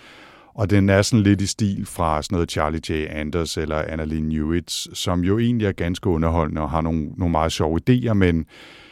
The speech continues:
mm, i hvert fald f-, f-, for mit vedkommende ikke løfter sig op til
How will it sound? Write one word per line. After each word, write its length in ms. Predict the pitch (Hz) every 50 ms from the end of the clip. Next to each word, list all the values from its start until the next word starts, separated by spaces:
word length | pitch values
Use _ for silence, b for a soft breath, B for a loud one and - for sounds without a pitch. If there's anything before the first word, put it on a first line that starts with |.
| B B B B -
mm, 540 | 156 - - - 117 117 107 101 98 90 78 -
i 60 | 117
hvert 180 | 95 98 95 -
fald 260 | - 95 87 90 82
f-, 160 | - - - - - - - - - 170 - - - -
f-, 160 | - - - - - - - - -
for 140 | - - 104
mit 200 | 98 107 113 104
vedkommende 540 | 107 101 92 87 - 98 87 82 82 80 80
ikke 480 | - 98 90 85 82 76 98 90 85 80
løfter 360 | 73 80 80 - - 92 80
sig 140 | - - 80
op 260 | 80 78 78 - -
til 500 | - - 87 80 76 76 73 73 73